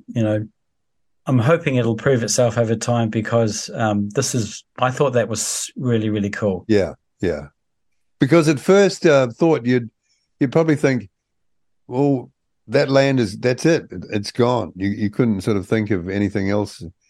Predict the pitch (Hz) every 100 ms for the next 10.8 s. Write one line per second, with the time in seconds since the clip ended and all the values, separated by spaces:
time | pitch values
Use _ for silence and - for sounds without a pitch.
0 | _ - 107 107 101 - - 113 110 92
1 | 87 87 - 92 90 98 104 90 117 165
2 | 156 151 _ - 104 - 113 131 120 -
3 | 117 113 120 139 156 151 156 - - -
4 | - 139 - 151 113 - _ _ - 98
5 | 82 - _ _ - - _ _ _ _
6 | - 220 196 214 214 240 233 196 175 156
7 | 156 147 147 170 156 147 127 - 190 156
8 | - _ _ _ _ _ _ 151 156 139
9 | 110 120 165 131 135 139 151 156 156 156
10 | 175 175 - 156 151 147 175 143